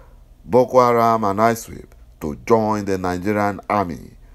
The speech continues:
so that they can fight Eastern Security Network and I P O B. But they will still fail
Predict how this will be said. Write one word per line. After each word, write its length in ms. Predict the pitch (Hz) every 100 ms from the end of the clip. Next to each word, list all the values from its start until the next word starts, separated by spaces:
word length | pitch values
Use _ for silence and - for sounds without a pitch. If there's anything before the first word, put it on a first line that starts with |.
| - -
so 180 | 110
that 180 | 110 98
they 100 | 90
can 240 | 87 87 76
fight 600 | - - 123 120 113 98
Eastern 300 | 95 107 104
Security 480 | - 104 101 104
Network 520 | 95 95 92 98 95 98
and 160 | 101
I 120 | 107
P 160 | 107 110
O 100 | 117
B. 200 | 117 139 - - - - - - - - - -
But 160 | 82 78
they 100 | 80
will 140 | 78
still 320 | 76 - 104
fail 460 | 98 - 87 69 -